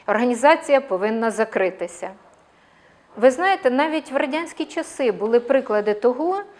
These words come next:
що журналіст написав матеріал і знімали директорів заводів, директорів фабрик, вже не кажучи там про, е, м, керівника гуртожитку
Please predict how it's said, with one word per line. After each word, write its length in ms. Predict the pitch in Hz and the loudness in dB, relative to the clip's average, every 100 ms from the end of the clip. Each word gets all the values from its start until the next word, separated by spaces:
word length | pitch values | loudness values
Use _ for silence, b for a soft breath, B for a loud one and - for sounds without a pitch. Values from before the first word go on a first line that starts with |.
| B | B
що 240 | - - 254 | -8 0 2
журналіст 800 | 233 254 262 262 277 269 - | 2 2 4 2 2 -4 -4
написав 560 | 226 226 247 247 220 185 | -6 0 0 2 0 0
матеріал 600 | 190 196 233 277 339 381 359 B B | -2 0 2 4 2 0 -8 B B
і 120 | 262 | -2
знімали 680 | 247 269 285 254 208 185 180 | 0 2 2 2 2 0 2
директорів 600 | 180 285 294 311 330 330 | 4 4 4 0 -2 -2
заводів, 640 | 262 254 208 233 226 202 202 - | -2 -2 -2 -2 -2 -6 -12 -6
директорів 580 | 202 233 247 277 285 294 | 2 2 2 0 -4 -6
фабрик, 580 | - 208 233 226 202 196 b b b | -4 0 0 -4 -12 -16 b b b
вже 140 | - 240 | -4 0
не 120 | 240 | 2
кажучи 400 | 247 254 240 - | 2 2 -2 -8
там 240 | - 202 190 | -6 -8 -6
про, 300 | 202 196 196 190 B B | -4 -2 -4 -8 B B
е, 120 | - 190 | -6 -6
м, 60 | 190 190 190 175 165 76 - - - - _ - | -6 -14 -14 -14 -14 -16 -18 -18 -20 -20 _ -2
керівника 480 | 226 214 208 214 214 | 0 2 -2 -4 -6
гуртожитку 800 | 208 202 208 240 208 - 185 | -6 -4 0 0 -2 -10 -14